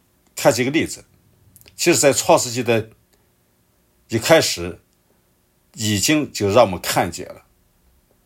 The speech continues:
那个亚伯和该隐兄弟两个那件事情，亚伯被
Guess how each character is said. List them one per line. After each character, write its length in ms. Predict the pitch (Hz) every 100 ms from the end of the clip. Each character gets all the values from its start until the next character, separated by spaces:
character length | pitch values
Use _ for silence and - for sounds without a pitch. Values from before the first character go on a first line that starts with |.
| _ _ _ _ _ _ _
那 100 | 113
个 60 | 117
亚 280 | 127 156 131
伯 320 | 98 101 127
和 540 | - 104 98 92 87 - _ _ _ _ _
该 160 | - 143
隐 300 | 113 78 - _ _
兄 240 | - 117
弟 140 | 123
两 220 | 117 87 80
个 240 | 101 92 _ _ _ _ _ _ _ _ _ _ _ _ _ _ _ _ _
那 120 | -
件 120 | 113 101
事 200 | - 120
情， 240 | 104 90 _ _ _ _ _
亚 220 | 113 135
伯 160 | 117 107
被 500 | 110 101 92 82